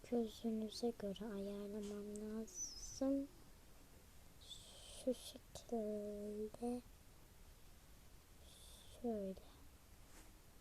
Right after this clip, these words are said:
Evet, bakalım. Tamamdır, ben şimdi size veriyorum. Hangi renk olsun? Em,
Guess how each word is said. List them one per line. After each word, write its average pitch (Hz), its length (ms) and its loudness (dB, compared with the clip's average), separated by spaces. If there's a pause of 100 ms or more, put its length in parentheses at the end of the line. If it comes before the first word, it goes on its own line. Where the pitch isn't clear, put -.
(420)
Evet, 233 640 2 (160)
bakalım. 269 960 4 (3750)
Tamamdır, 277 560 12
ben 269 220 12
şimdi 247 260 8
size 226 380 10
veriyorum. 254 380 12
Hangi 339 260 12
renk 269 340 12
olsun? 311 500 10 (580)
Em, 254 580 10